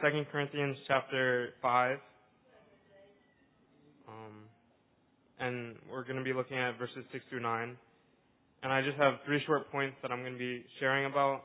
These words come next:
um, about these three, four verses, about these four verses. So, um,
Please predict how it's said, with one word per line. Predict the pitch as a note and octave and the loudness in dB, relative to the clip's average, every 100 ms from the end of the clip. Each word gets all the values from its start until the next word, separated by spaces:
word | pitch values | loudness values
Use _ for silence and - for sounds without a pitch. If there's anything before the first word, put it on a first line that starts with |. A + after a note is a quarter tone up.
| - | -8
um, | A#2 A2+ A2 G#2+ _ _ - | -8 -8 -10 -18 _ _ -12
about | A#2+ A#2+ | -6 -6
these | B2+ A2+ | -8 -8
three, | B2+ A2+ | -8 -4
four | B2 | -6
verses, | A2 A#2 - C3 C3 _ _ _ _ _ - | -4 -6 -8 -16 -18 _ _ _ _ _ -10
about | B2 A#2+ | -6 -6
these | B2+ - | -6 -10
four | A#2+ | -10
verses. | A#2 A#2+ B2+ B2 _ _ _ _ _ _ _ - - | -8 -10 -14 -18 _ _ _ _ _ _ _ -8 2
So, | C#3 C3+ C3 - - | 6 8 8 4 -2
um, | C3 B2+ B2 | 0 0 -4